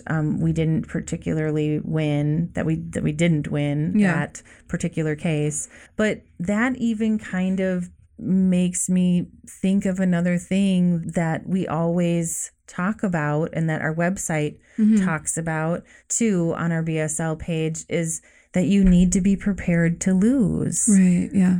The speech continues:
Speaker 2: And that it's
Speaker 1: Um,
Speaker 2: okay to lose the first time, you know?
Speaker 1: Mm-hmm.
Speaker 2: Like, again, this is a long game, right?
Speaker 1: Mm-hmm.
Speaker 2: We're not in it for the short term. We're
Speaker 1: Mm-hmm.
Speaker 2: here for the long, long term. And there are <laughs> a lot of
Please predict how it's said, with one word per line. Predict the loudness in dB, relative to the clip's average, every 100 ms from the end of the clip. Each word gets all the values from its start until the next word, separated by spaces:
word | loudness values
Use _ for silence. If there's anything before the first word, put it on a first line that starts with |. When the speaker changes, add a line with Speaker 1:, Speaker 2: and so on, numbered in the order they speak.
| 0
Speaker 2:
And | 2 4
that | 4 2
it's | 2 2
Speaker 1:
Um, | 0
Speaker 2:
okay | 0 0 0
to | 0 -2
lose | 0 0 0 -2
the | -8
first | -4 -2 -2 -6
time, | -6 -6 -4
you | -2
know? | 0 0
Speaker 1:
Mm-hmm. | 0
Speaker 2:
Like, | 0 -2 -6
again, | -6 0 0 2 0 -4 -14 -8
this | -2 0
is | 2
a | 4
long | 4 2 2 2
game, | 0 0 -2 -2 -2 -2 -2
right? | 0 2 2
Speaker 1:
Mm-hmm. | 2
Speaker 2:
We're | 2
not | 2 2 0
in | 2 2
it | 0
for | -2
the | -2
short | -2 -2 -4 -4
term. | -4 -2
We're | 0
Speaker 1:
Mm-hmm. | 2 2
Speaker 2:
here | 2 0
for | -2
the | -2 0
long, | 0 2 2 2 2 2 -2 -6 -16 -14 -4
long | 0 0
term. | 0 0
And | 0
there | 2 2
are | 2 2 2
<laughs> |
a | 0 -2 -2
lot | 0 2 0
of | 0 -2 0 -4